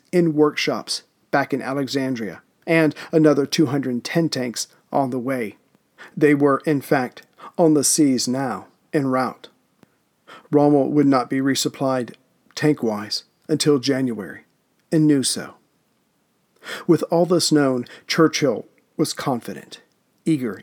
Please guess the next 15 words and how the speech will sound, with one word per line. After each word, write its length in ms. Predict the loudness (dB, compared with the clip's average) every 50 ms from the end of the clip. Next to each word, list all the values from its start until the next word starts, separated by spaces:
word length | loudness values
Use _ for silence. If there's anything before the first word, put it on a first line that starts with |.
| _ _
even. 340 | -10 -10 -10 -12 -18 -20 -20 _ _ _ _ _ _ _ _ -18 -16 -10 0 2
If 180 | 2 2 0
Crusader 480 | 0 0 0 2 4 2 4 4 4 2
turned 260 | 2 2 2 4 4
out 160 | 2 2 0
to 80 | -4 -4
be 240 | -4 -4 -4 -6 -10 -14 0
another 400 | 2 4 4 4 4 4 2 0
Operation 500 | 0 -2 -2 -2 -4 -4 -4 -4 -8 -8
Compass, 540 | -6 -4 -4 -4 -2 -4 -4 -4 -4 -6 -8 _ _ _ _ -20 -20 -8
he 160 | _ 0 2
would 200 | 4 4 2 0
pull 180 | 2 2 2 2
the 100 | 2 0
trigger 480 | -2 2 2 2 2 2 -2 -4 -6